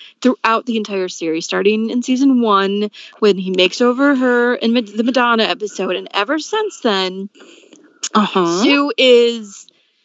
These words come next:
Speaker 1: more tolerable of Kurt than she is of pretty much all the rest of the
Speaker 2: Mm-hmm.
Speaker 1: characters except for Becky, um, and, and maybe Quinn. Um,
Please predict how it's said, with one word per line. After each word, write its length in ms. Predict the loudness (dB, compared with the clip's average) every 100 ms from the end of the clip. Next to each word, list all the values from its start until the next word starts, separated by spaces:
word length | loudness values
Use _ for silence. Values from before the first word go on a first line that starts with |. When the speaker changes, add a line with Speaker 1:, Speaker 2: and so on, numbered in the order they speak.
| _ _ -6
Speaker 1:
more 340 | -2 0 0
tolerable 720 | -2 -2 0 0 -4 -6 -4
of 160 | -6 -6
Kurt 500 | -10 -4 -2 -2 -6 -16 -6
than 280 | -2 0 -2
she 220 | 0 4
is 240 | 4 2
of 100 | -6 -14 _ _ _ -8
pretty 300 | 0 2 2
much 200 | 0 0
all 140 | -2
the 80 | -2
rest 180 | -4 -6
of 60 |
the 60 | -6
Speaker 2:
Mm-hmm. 80 | -2
Speaker 1:
characters 380 | -2 -2 -4 -4
except 220 | -8 -4
for 100 | -4
Becky, 440 | -4 -6 -4 -4 -6 -14 -16 -8
um, 500 | -2 2 2 2 -2 -10 -6
and, 840 | -4 -2 -2 -4 -4 -6 -6 -8 -4 0
and 180 | 2
maybe 220 | 2 0 -2
Quinn. 380 | -8 -10 -10 -14 -18 -18 -6
Um, 480 | 0 2 0 -4